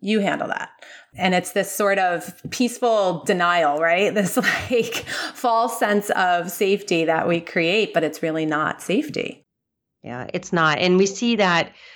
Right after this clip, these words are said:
Speaker 2: leading into some mistakes that women make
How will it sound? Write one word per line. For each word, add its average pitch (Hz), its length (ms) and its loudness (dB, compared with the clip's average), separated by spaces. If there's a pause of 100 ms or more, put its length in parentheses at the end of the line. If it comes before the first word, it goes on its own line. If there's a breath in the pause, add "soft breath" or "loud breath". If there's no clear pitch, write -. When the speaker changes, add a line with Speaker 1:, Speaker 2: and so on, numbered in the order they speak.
(260 loud breath)
Speaker 2:
leading 190 360 4
into 160 960 0
some 160 480 0 (200)
mistakes - 840 0 (480 soft breath)
that 185 160 0
women 170 300 2
make 156 400 -2